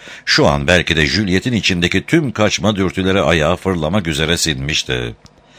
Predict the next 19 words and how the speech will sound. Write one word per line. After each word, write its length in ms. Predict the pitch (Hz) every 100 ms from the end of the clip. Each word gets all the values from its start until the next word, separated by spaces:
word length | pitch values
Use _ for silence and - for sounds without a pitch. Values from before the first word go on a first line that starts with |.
| - - -
Fakat 340 | 143 156 104
Gabriel 440 | 127 135 76 73 78
konuşmaya 580 | 98 101 78 82 101
başlar 420 | 82 82 78 101 82
başlamaz 500 | 71 73 73 80 71
yüzündeki 640 | 98 104 123 113 120 107
belirgin 500 | 101 107 87 127 107
pusmuş 500 | 98 98 92 117 -
merak 340 | 85 80 80
kaybolmuş, 760 | - 73 71 73 76 95 113 - - - -
yeniden 420 | 151 151 123 127
güvensiz, 840 | 90 95 85 78 71 76 73 71
kırgın 640 | - 117 95 71 80 73 80
ve 80 |
kurnaz 500 | 98 123 104 110 104
o 220 | 76 107 98
eski 520 | 101 95 - - 117
ifade 480 | 85 92 90 82 82
belirmişti. 800 | 71 76 69 85 - 65 62